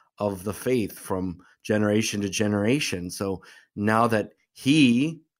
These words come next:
Timothy, had this entrusted to him, now he needs to look towards other men to entrust this word to who would be able to teach. Um, there's not a, a lot of things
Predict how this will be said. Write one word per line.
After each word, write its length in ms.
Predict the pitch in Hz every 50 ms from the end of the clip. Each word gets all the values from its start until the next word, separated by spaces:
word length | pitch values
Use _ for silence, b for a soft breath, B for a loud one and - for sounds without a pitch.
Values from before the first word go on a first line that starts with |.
| _ -
Timothy, 640 | - 120 139 170 165 160 - 104 98 101 117 117
had 300 | 110 104 104 107 104 98
this 260 | 101 110 101 - - b b b b b b b _
entrusted 600 | 113 110 - - - 120 120 - - - 110 101
to 80 | - -
him, 580 | - - - 165 185 143 104 101 113 139 147 b b b b b -
now 160 | - 107 117
he 160 | 117 113 151
needs 280 | 151 147 143 139 - -
to 80 | - 123
look 300 | 127 131 131 131 _ - _ _ _ _ _ _ _ _ _ _ -
towards 280 | - 127 127 127 135
other 240 | 139 165 214 254 214
men 280 | 143 117 98 92 95 92
to 260 | - - 123 117 113 117
entrust 640 | 120 117 113 110 - - - 127 131 139 135 - -
this 240 | 117 113 - - -
word 300 | 107 110 110 113 113 117 - -
to 280 | 113 110 123 139 143 b b b b b b _
who 100 | - 127
would 160 | 123 123 120
be 240 | 110 117 120 127 - - 123 127 135
able 220 | 143 135 127 123 120
to 140 | - - 117
teach. 600 | - - - - 113 117 151 160 - - - - _ _ _ _ _ _ _
Um, 400 | 95 92 95 95 98 98 95 92 b b b b b b
there's 160 | - 110 107
not 260 | 117 127 139 151 147 -
a, 160 | 110 110 104 - -
a 80 | 107 104
lot 480 | 95 90 92 95 107 135 180 196 - -
of 140 | 120 110 -
things 560 | - 123 127 127 120 110 107 104 - - -